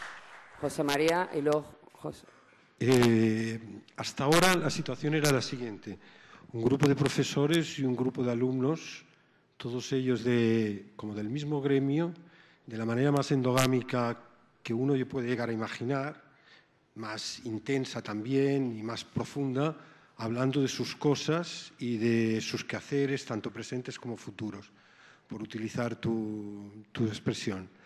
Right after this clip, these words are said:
Speaker 2: Y de pronto aparece la voz del otro. Es decir, la voz de alguien que reivindica, yo creo que no la has reivindicado bien, es decir, que no la has formulado bien, pero en cualquier caso voy a aceptar, utilizo tu voz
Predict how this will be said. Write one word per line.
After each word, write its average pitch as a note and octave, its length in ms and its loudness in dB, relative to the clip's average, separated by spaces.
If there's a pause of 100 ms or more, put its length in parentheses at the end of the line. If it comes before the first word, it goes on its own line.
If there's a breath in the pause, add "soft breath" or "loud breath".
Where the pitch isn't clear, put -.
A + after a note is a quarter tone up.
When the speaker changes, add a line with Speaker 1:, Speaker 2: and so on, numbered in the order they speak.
(340 loud breath)
Speaker 2:
Y D3 80 -2
de D3 100 4
pronto G3 260 6
aparece D#3+ 300 2
la C#3+ 80 2
voz C3 200 0
del A2+ 160 0
otro. - 440 -10 (580 loud breath)
Es C#3 100 -6
decir, C3+ 220 2
la B2+ 120 6
voz F3 640 6
de C3+ 160 4
alguien F3 640 4 (140)
que D3+ 600 2
reivindica, C#3+ 920 2 (340 loud breath)
yo B2 140 -6
creo C#3+ 240 6
que B2 100 0
no B2 120 6
la B2+ 120 6
has G#2+ 60 -2
reivindicado G#2+ 420 -2
bien, C3 280 2
es B2 100 -4
decir, A#2 220 -6
que A2+ 60 -6
no A#2 80 -2
la C3 80 0
has B2 60 -6
formulado A#2+ 360 2
bien, C3 240 4
pero C3 120 0
en B2 60 -2
cualquier E3+ 300 2
caso E3+ 360 2 (360 loud breath)
voy D3+ 80 4
a D3+ 40 6
aceptar, D#3+ 680 4
utilizo C3+ 440 4
tu A#2 140 2
voz D#3 420 6